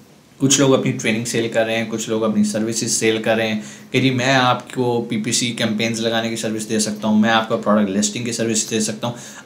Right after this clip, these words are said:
आप उनको study करें, उस पे क्लिक करें, as a buyer देखें। उन्होंने आगे तीन options लगाई होती हैं, basic plan, standard plan और premium, या इस तरह की तीन options होती हैं वहाँ पर,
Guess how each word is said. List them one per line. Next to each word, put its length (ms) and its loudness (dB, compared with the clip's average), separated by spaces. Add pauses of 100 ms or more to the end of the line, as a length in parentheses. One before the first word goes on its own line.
आप 300 4
उनको 180 0
study 380 0
करें, 340 -4
उस 120 -6
पे 120 0
क्लिक 320 -2
करें, 260 -2
as 280 6
a 100 2
buyer 240 4 (100)
देखें। 500 0
उन्होंने 240 -2
आगे 180 0
तीन 260 -4
options 320 0
लगाई 260 4
होती 220 0
हैं, 120 8
basic 340 0
plan, 240 4
standard 400 4
plan 280 -2
और 120 0 (380)
premium, 380 0
या 200 4 (440)
इस 140 2
तरह 140 4
की 80 2
तीन 240 2
options 380 4
होती 260 -4
हैं 60 0
वहाँ 240 -4
पर, 260 -6